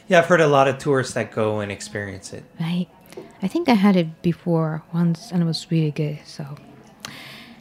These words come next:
Speaker 2: anyway, so, um, let's see. So, yoshoku, you mentioned after ni-, eighteen nineties, when the Western culture flooded into Japan, new style of cuisine quickly developed because of the Western influence. So that's called the yoshoku.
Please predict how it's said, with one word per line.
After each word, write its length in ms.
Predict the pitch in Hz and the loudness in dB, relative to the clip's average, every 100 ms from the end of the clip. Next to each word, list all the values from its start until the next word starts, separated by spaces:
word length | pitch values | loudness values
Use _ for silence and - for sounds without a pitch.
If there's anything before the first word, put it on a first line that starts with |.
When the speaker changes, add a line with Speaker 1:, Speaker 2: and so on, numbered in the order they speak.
| - - | -12 -6
Speaker 2:
anyway, 280 | 170 175 247 | -4 -2 -4
so, 540 | - - 247 240 226 | -6 0 4 4 4
um, 440 | 214 208 196 190 185 - - - - - - - - - | 4 4 4 2 0 -8 -20 -20 -20 -20 -20 -20 -12 0
let's 240 | 285 - | 0 0
see. 440 | - 220 180 156 - - - | -2 2 4 2 -4 -14 -8
So, 280 | - 190 175 | 0 2 4
yoshoku, 680 | 165 247 311 - 285 - | 6 6 6 4 0 0
you 140 | 202 233 | 4 8
mentioned 260 | 214 185 | 6 4
after 280 | 208 254 302 | 0 2 4
ni-, 240 | 269 269 254 | 4 4 4
eighteen 500 | 254 247 220 202 190 - - | 4 8 8 8 4 2 2
nineties, 420 | 208 175 165 - | 4 6 2 2
when 300 | 190 180 170 | 4 4 4
the 80 | 165 | 4
Western 280 | 208 - 202 | 2 4 2
culture 320 | 185 - 151 | 2 -2 -4
flooded 300 | - 185 180 | 0 0 2
into 240 | 165 175 | 0 -2
Japan, 560 | 160 - 196 185 175 175 | -6 0 2 4 4 6
new 240 | 214 208 | 8 8
style 280 | - 202 190 | 6 2 2
of 120 | 165 | 2
cuisine 340 | 175 156 180 254 - - - | -2 0 -2 -4 -8 -20 -2
quickly 280 | 220 269 240 | 0 4 4
developed 520 | 175 151 123 - - - - | 2 0 -8 -14 -18 -14 -10
because 280 | 175 175 | -6 -4
of 80 | 156 | -6
the 80 | 156 | -8
Western 400 | 160 170 - 180 | -4 -4 0 4
influence. 540 | 185 - 165 190 - - - - - - | 2 2 -4 -6 -8 -18 -20 -20 -20 -16
So 440 | - - 214 202 175 | -4 4 6 6 4
that's 260 | 170 202 - | 4 2 2
called 200 | 190 175 | 0 2
the 140 | 165 | 2
yoshoku. 540 | 175 170 175 - 160 | 2 2 -4 -8 -12